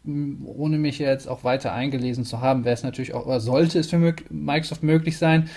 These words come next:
die auch zu sagen, hey, äh, wenn du eine Swift-App entwickelst, ähm, wir bieten dir auch den Compiler, ähm, eben aus dem Grund oder eben aus der Möglichkeit, weil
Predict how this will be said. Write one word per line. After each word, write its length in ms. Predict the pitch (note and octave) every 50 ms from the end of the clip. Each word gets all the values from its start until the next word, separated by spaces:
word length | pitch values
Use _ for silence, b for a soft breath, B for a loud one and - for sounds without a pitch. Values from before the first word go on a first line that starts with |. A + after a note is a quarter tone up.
| B B B -
die 100 | D#3 D3+
auch 140 | D3 D3 -
zu 140 | - - D#3
sagen, 240 | C#3+ D3+ D3+ D3+ C#3+
hey, 300 | D3 D3+ D#3 D#3 D3 -
äh, 320 | - D3 D3 D3 C#3 C3+ -
wenn 280 | C3 C3 C3+ C#3 C#3 C#3+
du 60 | C#3+
eine 140 | C#3+ C#3+ C#3
Swift-App 560 | C#3+ - - F3 E3 - - - D3+ D3+ -
entwickelst, 720 | - D#3+ D#3 D3+ D#3+ D#3+ - E3+ E3 E3 D#3+ - - - -
ähm, 320 | D3 D3 C#3+ C#3+ - - -
wir 140 | - C#3+ C#3
bieten 320 | - - D#3 D3+ D3+ D#3+
dir 100 | D#3 D3+
auch 80 | D3 -
den 140 | D#3 C#3+
Compiler, 720 | C3 D3 C3+ C3 C#3 C#3 D3 D#3 D#3+ E3+ F3 E3+ D#3+ - -
ähm, 240 | D3+ D#3 D3+ D3+ D3+
eben 260 | - - D3 D#3 D#3
aus 180 | - D3+ D#3+ -
dem 200 | - D3+ D3+ D#3
Grund 340 | D#3 D#3 D#3 D#3 D#3 - -
oder 220 | - - - A2
eben 140 | A#2 C3+ A#2+
aus 100 | B2+ -
der 160 | - B2+ B2+
Möglichkeit, 540 | C#3+ C#3+ C#3+ C#3+ - - - - C3+ - -
weil 240 | A#2+ B2 C3+ C3+